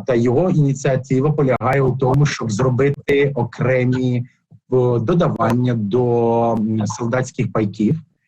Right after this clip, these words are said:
а, які буде, е, буде, будуть оформлені у вигляді стіків медових вагою по п'ятнадцять грамів, а, від двох, е,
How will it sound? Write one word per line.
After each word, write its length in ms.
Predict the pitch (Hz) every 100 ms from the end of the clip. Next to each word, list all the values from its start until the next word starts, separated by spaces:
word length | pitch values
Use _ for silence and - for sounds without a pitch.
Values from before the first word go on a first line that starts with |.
| _ _ -
а, 120 | 98
які 240 | 127 170
буде, 400 | 147 151 147 147
е, 420 | 139 117 120 117
буде, 280 | 117 131 135
будуть 420 | 110 107 139 117
оформлені 760 | 127 123 - 143 143 143 131 127
у 120 | 123
вигляді 640 | 110 110 143 131 131 120 123
стіків 680 | - - 180 160 - 202 -
медових 600 | 165 175 170 175 175 - - - _
вагою 460 | 113 147 139 160 151
по 100 | 151
п'ятнадцять 640 | - 151 160 147 - - _
грамів, 340 | 127 120 143 165 - - _ _ _
а, 380 | 117 123 123 117
від 400 | 117 143 185 135
двох, 600 | 123 135 185 190 - -
е, 460 | 165 160 160 160